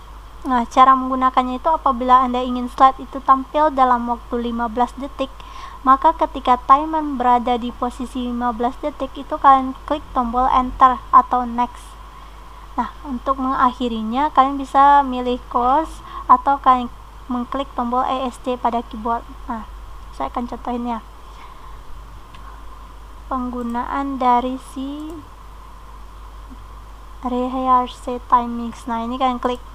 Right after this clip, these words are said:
Jadi ketika ini muncul, ya udah kalian biarin dulu. Tadi kan di angka lima belas nih. Jadi ketika di angka lima belas, kalian tinggal tombol, tekan tombol enter di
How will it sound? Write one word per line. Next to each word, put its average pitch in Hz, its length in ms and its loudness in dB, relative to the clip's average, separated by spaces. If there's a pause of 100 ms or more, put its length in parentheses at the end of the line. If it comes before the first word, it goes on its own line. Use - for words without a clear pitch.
(1400)
Jadi 262 240 -4
ketika 277 560 0
ini 247 240 -4
muncul, 254 720 -4 (1040)
ya 277 160 -4
udah 320 240 -2
kalian 269 240 4
biarin 262 320 0
dulu. 277 240 0
Tadi 247 240 0
kan 269 240 2
di 277 240 -4
angka 269 480 0 (320)
lima 233 240 -2
belas 262 240 -2
nih. 247 160 -4 (400)
Jadi 269 160 -6
ketika 254 320 -4
di 240 160 -2
angka 262 320 0
lima 262 320 -2
belas, 226 560 0 (400)
kalian 254 320 4
tinggal 262 400 2
tombol, 247 400 0 (1040)
tekan 262 240 2
tombol 247 320 -2
enter 254 400 4
di 254 240 -4